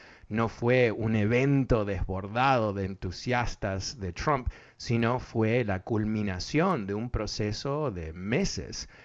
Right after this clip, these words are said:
de planificación, el intento de literalmente robar las elecciones de este país, haciendo un golpe de Estado legal, si tú quieres, utilizando las estructuras del Estado para derrumbar el Estado en sí mismo.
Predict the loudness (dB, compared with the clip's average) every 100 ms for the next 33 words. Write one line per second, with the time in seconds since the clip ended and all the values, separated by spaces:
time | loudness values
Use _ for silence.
0 | -10 0 0 2 0 0 -4 -6 -6 -4
1 | -4 -2 -2 -4 -4 -6 -2 2 2 0
2 | -2 -4 -2 -2 -2 -2 -4 -2 -4 -6
3 | -6 -4 -4 -6 -6 -4 -4 -4 -4 -4
4 | -4 -6 -8 -10 -8 -8 -6 -6 -6 -8
5 | -6 -2 -2 -2 -4 -6 -2 -2 -2 -4
6 | -4 -6 -4 -2 0 -2 -2 -8 -8 -6
7 | -4 -2 -4 -6 -8 -8 -6 0 2 2
8 | -2 -10 -12 -10 -6 -6 -8 -10 -10 -6
9 | -4 -4 -6 -6 -8 -10 -12 -10 -4 -2
10 | -2 -6 -8 -6 -4 -2 -4 -2 -2 0
11 | -2 -4 -4 -6 -2 0 0 -4 -8 -4
12 | -4 -4 -8 -8 -8 -6 -4 -6 -8